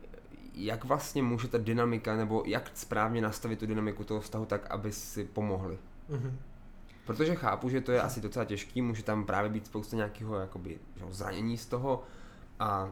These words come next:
Speaker 1: i snaha ochránit jeden druhýho, tak je to, je to vždycky lepší prostě vyjít s pravdou ven a být naprosto prostě upřímný, nebo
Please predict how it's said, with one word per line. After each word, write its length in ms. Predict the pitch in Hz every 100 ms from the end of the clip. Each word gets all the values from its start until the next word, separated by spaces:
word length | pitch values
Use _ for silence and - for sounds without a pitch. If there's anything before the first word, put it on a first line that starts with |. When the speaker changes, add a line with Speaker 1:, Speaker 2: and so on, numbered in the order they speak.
| -
Speaker 1:
i 60 |
snaha 400 | - - 107 110
ochránit 680 | - - - 107 117 127 120
jeden 260 | 113 113 120
druhýho, 460 | 113 107 107 107 123
tak 180 | 107
je 80 | 110
to, 200 | 101 92 -
je 120 | 104
to 80 | 101
vždycky 380 | 101 104 - 117
lepší 300 | 107 - 110
prostě 340 | 107 104 107
vyjít 340 | 95 107 110
s 40 | -
pravdou 420 | 104 101 101 110
ven 200 | 101 107
a 40 | 98
být 240 | 104 95
naprosto 460 | 95 101 101 - 101
prostě 320 | 101 - -
upřímný, 560 | 104 - 120 117 123
nebo 260 | 113 110 104